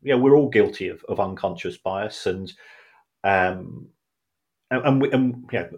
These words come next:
it, it's unconscious, so therefore we don't know we're even doing it at the time. Um, but sometimes actually having a, a table of differences, there, there's two things. First of all, you can move the progression of the, you can look at the progression of the industry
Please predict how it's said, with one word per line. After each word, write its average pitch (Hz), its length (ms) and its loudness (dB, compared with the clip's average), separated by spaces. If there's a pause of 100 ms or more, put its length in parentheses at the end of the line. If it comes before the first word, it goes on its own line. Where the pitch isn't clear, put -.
(480)
it, 123 180 0
it's 131 140 2
unconscious, 113 640 0
so - 240 2
therefore 110 240 4
we 107 80 -2
don't 110 240 4
know 95 300 0
we're 113 180 2
even 117 240 0
doing 98 240 4
it 95 100 0
at - 140 -4
the 98 40 -14
time. 90 440 -2 (500)
Um, 120 520 4 (200)
but - 160 4
sometimes 123 480 2
actually 117 480 2 (260)
having 123 540 0
a, 98 400 4
a 98 160 -2
table 110 400 -2
of 90 120 -6
differences, 104 440 0 (200)
there, 151 140 8
there's 147 220 6
two 165 180 6
things. 135 240 4
First 170 260 4
of - 60 4
all, 120 200 6
you 131 120 6
can 123 200 4
move 120 400 8 (240)
the 113 140 2
progression 110 640 2
of 101 120 -4
the, 104 220 -2
you 117 100 -2
can 110 100 -8
look 120 120 0
at - 80 -8
the 104 60 -6
progression 110 500 -2
of 92 100 -8
the 104 160 2
industry 135 640 0